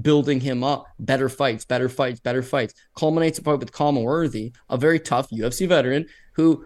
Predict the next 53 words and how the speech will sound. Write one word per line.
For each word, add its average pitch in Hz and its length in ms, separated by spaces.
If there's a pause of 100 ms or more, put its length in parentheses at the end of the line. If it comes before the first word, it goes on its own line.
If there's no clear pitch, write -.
has 196 240
him, 247 220
I 240 80
wouldn't 269 160
say 262 100
in 233 80
trouble 202 320
early, 190 260
but 190 120
definitely 214 220
stung 180 280
him 175 60
with 175 100
some 156 120
shots. 160 380
Peek's 175 220
just 165 160
so 165 160
damn 151 220
tough 147 280
and 127 120
d-, - 100
so - 180
damn 135 160
stubborn. 131 400 (220)
He 131 60
walks 139 260
through 139 120
the 127 60
shots. 120 360 (240)
He 123 80
gets 127 160
the 127 60
knockout 120 360
victory. 117 440 (240)
You 135 100
see 160 180
him 151 140
on 143 160
the 143 40
Contender 151 440
Series. 110 320
We 123 100
nailed 151 480
a - 20
nice 180 460
one 156 140
over 131 120
Malik 135 280
Lewis 143 260
at 120 120
plus 131 260
money, 139 340